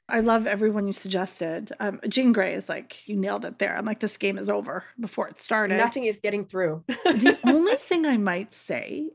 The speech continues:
Speaker 1: is I might put Black Widow as striker, as an assassin.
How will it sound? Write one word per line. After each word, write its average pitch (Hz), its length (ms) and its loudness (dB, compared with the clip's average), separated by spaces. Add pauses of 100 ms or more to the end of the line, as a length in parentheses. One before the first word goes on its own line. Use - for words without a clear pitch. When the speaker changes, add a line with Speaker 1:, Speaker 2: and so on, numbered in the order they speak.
(100)
Speaker 1:
is 214 140 -2
I 220 60 2
might 208 220 0
put - 180 -6
Black 175 340 -6
Widow 190 280 0
as - 140 -8
striker, 139 600 -6
as 190 160 -4
an 180 140 -8
assassin. 190 440 -4